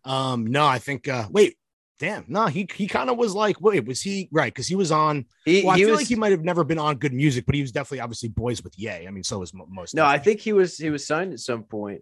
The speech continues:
Speaker 2: That's
Speaker 1: Um,
Speaker 2: crazy.
Speaker 1: yeah, like
Speaker 2: That's
Speaker 1: Kanye went out of his way to sign him.
Speaker 2: Yeah,
Speaker 1: But that might have
Speaker 2: that's
Speaker 1: been, like, a
Speaker 2: wild.
Speaker 1: one album thing or whatever.
Speaker 2: I'm gonna look it up 'cause that's
Speaker 1: Because
Speaker 2: crazy.
Speaker 1: that's what fucked over Designer largely.
Speaker 2: Oh my God, dude, for real.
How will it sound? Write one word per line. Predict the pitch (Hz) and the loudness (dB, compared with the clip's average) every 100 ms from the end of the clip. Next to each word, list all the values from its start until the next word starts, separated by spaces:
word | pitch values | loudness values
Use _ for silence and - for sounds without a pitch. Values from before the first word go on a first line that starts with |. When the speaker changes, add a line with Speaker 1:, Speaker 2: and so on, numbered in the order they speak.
| _ | _
Speaker 2:
That's | - 117 113 | -4 -2 0
Speaker 1:
Um, | 107 95 | -2 -6
Speaker 2:
crazy. | 110 123 123 101 78 - - - | -10 -8 -8 -10 -14 -20 -20 -4
Speaker 1:
yeah, | 123 127 87 - _ _ _ _ _ - | 2 4 2 -4 _ _ _ _ _ -4
like | 120 117 - | 0 0 0
Speaker 2:
That's | 135 131 | 0 2
Speaker 1:
Kanye | 131 | 2
went | 123 117 | 0 0
out | 120 120 | -2 -2
of | |
his | 110 107 | -4 -6
way | 110 | -6
to | 107 | -6
sign | - 104 101 | -6 -4 -4
him. | 98 90 _ _ _ _ _ _ _ _ _ - | -6 -10 _ _ _ _ _ _ _ _ _ -6
Speaker 2:
Yeah, | 127 123 | 2 6
Speaker 1:
But | 165 123 | 6 6
that | 170 170 | 4 6
might | 202 214 | 6 6
have | 180 | 6
Speaker 2:
that's | 175 | 4
Speaker 1:
been, | |
like, | 165 151 | 4 4
a | 131 | 2
Speaker 2:
wild. | 117 | 2
Speaker 1:
one | 131 131 | 2 2
album | 135 123 107 | 0 -2 -8
thing | - 107 101 92 | -12 -12 -10 -8
or | |
whatever. | 95 92 92 85 90 _ _ - | -8 -8 -8 -10 -14 _ _ -16
Speaker 2:
I'm | 85 | -10
gonna | 107 95 | -8 -8
look | 87 | -8
it | 85 | -10
up | 82 - | -12 -12
'cause | 92 80 | -12 -8
that's | 92 135 | -2 0
Speaker 1:
Because | 139 | 2
Speaker 2:
crazy. | 151 139 | 4 4
Speaker 1:
that's | 135 180 247 | 4 4 4
what | 226 | 0
fucked | - 156 - | 2 0 2
over | 139 120 | 0 0
Designer | 101 95 110 135 170 120 107 | -6 -10 -4 -2 0 -2 -6
largely. | 98 104 104 104 101 | -6 -6 -6 -8 -2
Speaker 2:
Oh | 117 143 | 4 4
my | 135 98 | 4 2
God, | 120 127 | 2 2
dude, | 98 98 | 2 -4
for | 87 | -4
real. | 104 117 | -2 -2